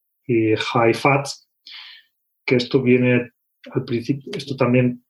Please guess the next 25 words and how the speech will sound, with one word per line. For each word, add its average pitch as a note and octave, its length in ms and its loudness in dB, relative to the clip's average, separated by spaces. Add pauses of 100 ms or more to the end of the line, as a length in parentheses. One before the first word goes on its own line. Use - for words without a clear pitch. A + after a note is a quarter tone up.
(760)
vi-, B2+ 340 -6
se - 160 2
usa C3+ 180 4
también B2+ 360 2
en B2+ 80 4
el A#2 140 4
deporte B2 440 2
y B2 80 0
tal, C#3+ 260 0 (440)
pero B2 220 4
sí - 300 -6 (120)
funciona B2 520 2
muy, B2+ 180 4
eh, C3 300 -4
o A#2+ 60 -4
sea, G#2+ 180 -2
para G#2 180 -4
ponerse, A2+ 800 0 (100)
para A2+ 200 -4
ponerse A#2 340 0
tocho, C#3+ 380 2
pero B2 180 2
funciona A#2+ 500 0
muy C3 220 6
bien C3 460 2